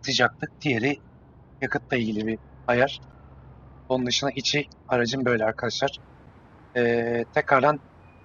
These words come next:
Astra'yı şöyle göz-, yanımda da direkt koydu geldi. Yıktı ya.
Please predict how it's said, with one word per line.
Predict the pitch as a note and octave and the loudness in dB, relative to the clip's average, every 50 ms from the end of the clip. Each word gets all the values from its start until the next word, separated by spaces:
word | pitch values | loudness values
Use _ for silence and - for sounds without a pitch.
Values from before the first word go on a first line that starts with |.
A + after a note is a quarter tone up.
| - - - - - - - - - | -20 -20 -20 -20 -20 -20 -18 -4 -4
Astra'yı | B2+ - - - A#2 A2+ G2+ | -4 -4 -4 -4 -4 -2 -2
şöyle | - C3 A#2 A#2 | 0 0 0 -2
göz-, | G#2+ A2+ A2 - - - - - - - | -2 -4 -6 -8 -10 -18 -20 -18 -6 -4
yanımda | A#2+ A2 A2 A2 A2 A2+ B2 - | -2 -2 -2 -2 -2 -2 -2 -2
da | A#2 - - - | -2 -6 -6 -8
direkt | A#2 A2 A2+ - C3 C3+ - | -4 -4 -4 -6 -6 -4 -2
koydu | B2 A#2 G#2+ A2 | -2 0 0 0
geldi. | A2 A2+ A2+ A2 G#2+ A2 A2+ - - - - - - - - - - - - - | 0 0 0 -2 -2 -6 -8 -8 -12 -20 -20 -20 -20 -20 -20 -20 -20 -20 -16 -8
Yıktı | A2+ A2+ - - - - C3 | -6 -4 -4 -4 -6 -4 -4
ya. | A#2 G#2 G#2 G2+ G#2 G2+ | -2 -2 0 0 0 0